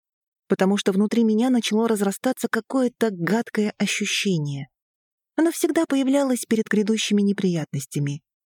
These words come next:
И если я успевала понять, в чем дело,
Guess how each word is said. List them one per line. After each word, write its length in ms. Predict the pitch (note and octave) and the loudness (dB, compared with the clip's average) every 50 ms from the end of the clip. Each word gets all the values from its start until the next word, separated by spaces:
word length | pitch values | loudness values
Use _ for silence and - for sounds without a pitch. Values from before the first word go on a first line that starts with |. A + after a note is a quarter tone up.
| _ _ - | _ _ 0
И 80 | A3+ | 2
если 360 | G#3+ G#3+ G#3+ G#3 - G#3+ G3+ | 4 4 2 2 2 2 2
я 360 | G3+ G3 G3 G3+ G3 F#3+ F#3 - - | 2 2 2 2 2 2 0 -2 -2
успевала 560 | G#3 G3 - - A#3+ B3+ C#4+ E4 D#4+ B3+ G3 | -4 -4 -2 0 0 0 2 2 2 2 0
понять, 380 | - F3+ F3 F3+ E3+ D#3 E3 - | 2 2 2 2 2 0 -4 -6
в 60 | - | -4
чем 280 | - - F#3 D#3 D#3+ | -2 0 0 0 0
дело, 400 | D#3+ E3 E3+ D#3 C#3+ C#3 C#3 C#3 | 0 -2 -2 -2 -2 -4 -6 -8